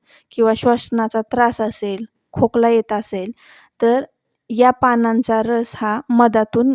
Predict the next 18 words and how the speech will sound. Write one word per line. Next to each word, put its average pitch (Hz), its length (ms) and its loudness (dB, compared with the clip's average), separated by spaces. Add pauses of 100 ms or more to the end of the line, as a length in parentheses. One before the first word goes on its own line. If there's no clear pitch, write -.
घेतला 226 520 -2
असता, 233 440 -6 (500)
अ, 214 200 -6 (100)
त्यातून 226 380 -4
आपल्याला 220 440 -2 (360)
आराम 208 360 -2
मिळतो. 185 480 -12 (680)
जर 247 200 2
तुम्हाला 233 640 -4
व्हिडिओ 233 420 2
आवडला 220 680 0
असेल 220 420 -8 (460)
तर 226 200 2 (300)
व्हिडिओला 220 580 2
लाईक 220 280 -2 (140)
करा 214 320 -2 (280)
आणि 220 420 -8
शेअर 240 360 2